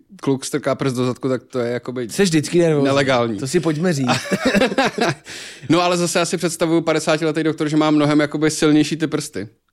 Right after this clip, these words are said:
Speaker 2: Ty vole.
Speaker 1: Víš, jako patnáctiletý kluk si představuju takový jako prostě hubený, skoro až
Speaker 2: Párečky,
Speaker 1: očičí.
Speaker 2: jasně, takový.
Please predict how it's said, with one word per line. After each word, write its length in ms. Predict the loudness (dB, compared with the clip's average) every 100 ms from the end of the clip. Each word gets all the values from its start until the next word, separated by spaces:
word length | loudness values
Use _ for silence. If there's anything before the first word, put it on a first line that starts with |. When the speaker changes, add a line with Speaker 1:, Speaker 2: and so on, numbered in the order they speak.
| _
Speaker 2:
Ty 140 | -2 2
vole. 560 | 4 4 4 2 -2 -6 _ _ _ -4
Speaker 1:
Víš, 180 | 0 0
jako 160 | 0 0
patnáctiletý 640 | -2 0 -2 0 0 0
kluk 240 | 0 -2 -2
si 100 | -6
představuju 480 | -6 -4 -2 0
takový 220 | 0 0 -4
jako 140 | -4
prostě 240 | -8 -4
hubený, 420 | -4 0 2 4 2
skoro 300 | 0 -2 0
až 60 |
Speaker 2:
Párečky, 280 | 0 2 0
Speaker 1:
očičí. 240 | 0 2 2
Speaker 2:
jasně, 500 | 2 0 0 0 -4
takový. 560 | -4 -2 -2 -2 -6